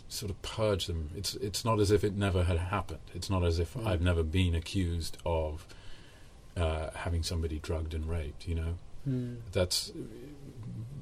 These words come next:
Speaker 1: being exonerated of that, or, you know, being, people thinking it's rubbish, which I assume and hope that they do,
Speaker 2: Mm-hmm.
Speaker 1: isn't the same as it never having happened. Uh, it's
Speaker 2: Mm.
Speaker 1: probably a very fine point, but, and it's probably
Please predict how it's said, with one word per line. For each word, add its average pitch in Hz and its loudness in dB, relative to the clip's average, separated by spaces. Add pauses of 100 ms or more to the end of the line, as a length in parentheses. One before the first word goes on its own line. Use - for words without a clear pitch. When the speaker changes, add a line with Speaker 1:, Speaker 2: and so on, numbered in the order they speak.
(100)
Speaker 1:
being 98 6
exonerated 90 8
of 76 -4
that, 82 -2
or, 82 2
you 95 0
know, 82 2
being, 82 0 (600)
people 95 2
thinking 82 2
it's 82 -6
rubbish, 98 4 (500)
which - -6
I 85 -2 (280)
assume 92 2
and 78 0
hope 82 0
that 85 -6
they 85 0
do, 98 2 (200)
Speaker 2:
Mm-hmm. 113 -2
Speaker 1:
isn't 123 6
the 110 6
same 123 6
as 87 2
it 101 6
never 95 4
having 87 4
happened. - -2 (360)
Uh, 123 8
it's 120 4
Speaker 2:
Mm. - -8
Speaker 1:
probably 160 10
a 120 8
very 123 8
fine 120 4
point, 127 2
but, 107 6 (300)
and 120 6
it's 127 4
probably 151 10